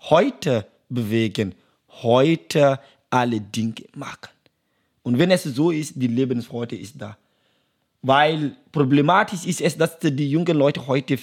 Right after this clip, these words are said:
äh, denkt an, an, äh, viel, denkt viel. Aber ich muss auch morgen oder übermorgen, letzt-, äh,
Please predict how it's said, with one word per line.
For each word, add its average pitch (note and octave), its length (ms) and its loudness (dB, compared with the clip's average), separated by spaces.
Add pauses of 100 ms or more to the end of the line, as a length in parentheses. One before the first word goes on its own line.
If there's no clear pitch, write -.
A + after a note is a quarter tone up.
(140)
äh, B2 200 0 (200)
denkt C#3 440 -2
an, A#2+ 300 -2 (460)
an, B2 220 -2
äh, G2 100 -20 (280)
viel, F#3 360 2
denkt D3+ 280 -2
viel. D3+ 400 0 (380)
Aber B2+ 160 -6
ich A#2+ 140 -8
muss A#2+ 180 -4
auch - 200 -8
morgen A#2 360 -2
oder A#2 100 -8
übermorgen, A2+ 540 -2
letzt-, C3 260 -8
äh, A2+ 140 -6